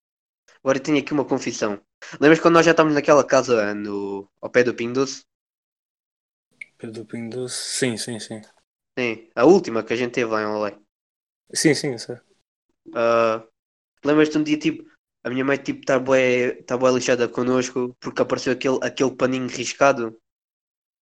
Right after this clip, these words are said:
Speaker 2: Qual paninho?
Speaker 1: Tipo,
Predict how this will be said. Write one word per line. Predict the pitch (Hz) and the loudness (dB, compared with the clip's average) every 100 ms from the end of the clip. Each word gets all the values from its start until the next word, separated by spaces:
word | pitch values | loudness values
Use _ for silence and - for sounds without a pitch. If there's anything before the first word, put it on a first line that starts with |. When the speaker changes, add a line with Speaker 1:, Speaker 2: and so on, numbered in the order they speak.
| _ _ _ _ _ _ | _ _ _ _ _ _
Speaker 2:
Qual | - 123 | -12 -12
paninho? | 110 113 110 104 _ _ _ _ _ _ _ _ - | -10 -14 -14 -20 _ _ _ _ _ _ _ _ 0
Speaker 1:
Tipo, | 147 | 0